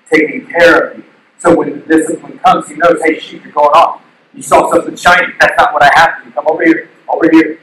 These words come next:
over here." We do the same things as, as moms and dads with our kids who we love. Hey, no,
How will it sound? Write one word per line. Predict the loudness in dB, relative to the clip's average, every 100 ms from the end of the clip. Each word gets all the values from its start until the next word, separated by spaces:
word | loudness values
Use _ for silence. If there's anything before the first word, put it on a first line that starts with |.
| -12
over | -8 -2
here." | -2 -4 -14 _ _ _ _ _ _ _ _ _ _ _ -18 -6 -2
We | 2
do | 4 4
the | 2
same | -6 -6
things | -10 -12
as, | -12 -12 -8 -4
as | -2
moms | 0 -2 -4 -10
and | 0
dads | 0 0 -6 -20 _ -20 -14 -6
with | 0
our | 0 -2
kids | -6 -6 -6
who | -6 -4
we | -4 -4
love. | 2 2 2 -4 -16 _ _ _ _ _ _ _ _ _ -20 _ -6
Hey, | -6 -6 -10 _ _ 0
no, | 0 0